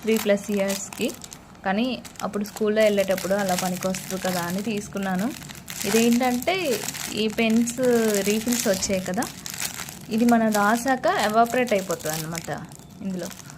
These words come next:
ఓపెన్ చేయడం ఎందుకని తీయలేదు. తర్వాత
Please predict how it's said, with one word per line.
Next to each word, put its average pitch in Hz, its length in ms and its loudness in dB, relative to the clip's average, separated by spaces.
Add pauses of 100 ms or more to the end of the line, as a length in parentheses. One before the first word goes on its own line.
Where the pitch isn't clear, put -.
(340)
ఓపెన్ 202 260 0
చేయడం 208 320 -2
ఎందుకని 180 340 -4 (100)
తీయలేదు. 185 440 -4 (1040)
తర్వాత 202 360 -2